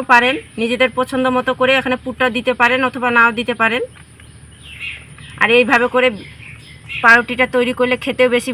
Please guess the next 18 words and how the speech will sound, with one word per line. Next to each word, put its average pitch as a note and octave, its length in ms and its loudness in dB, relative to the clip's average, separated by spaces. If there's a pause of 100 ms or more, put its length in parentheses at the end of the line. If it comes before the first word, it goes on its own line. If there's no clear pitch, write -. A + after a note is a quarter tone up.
ভালো A#3 140 2 (100)
লাগবে, A3+ 300 2 (480)
রোল A3+ 220 -6
ব্রেড A3+ 300 -2
পাউরুটিগুলো। A3+ 480 2 (1400)
এইভাবে B3 360 2
যদি B3+ 200 -4
কখনো B3+ 280 -4
খেয়ে B3+ 220 -2
না B3 120 2
থাকেন, C4 300 -4
তো C4 40 -4 (100)
বানিয়ে A#3+ 300 0
দেখবেন, A#3 300 -4
খুবই B3+ 200 -4
ভে-, B3+ 200 -6
খেতে B3+ 260 -6
ভালো A#3 140 0